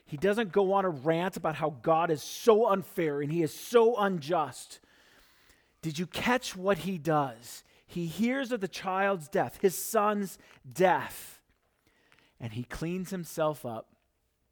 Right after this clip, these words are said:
He has lunch, and then he goes and worships the Lord.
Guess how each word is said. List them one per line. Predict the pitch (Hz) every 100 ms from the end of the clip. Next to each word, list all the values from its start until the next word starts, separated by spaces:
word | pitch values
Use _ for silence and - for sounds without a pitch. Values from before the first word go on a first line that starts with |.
| _ _ _ _ _ _ _ _ _ _ _ _ _ _ _ _ _ _
He | 92
has | 80 131 143
lunch, | 127 131 147 - - _ _ _ _ _ _ _ _ _ _ _ _ _ _ _ _ _ -
and | 110
then | 120
he | 120
goes | 117 113 107
and | 98
worships | 95 - 92 -
the | 82
Lord. | 76 - -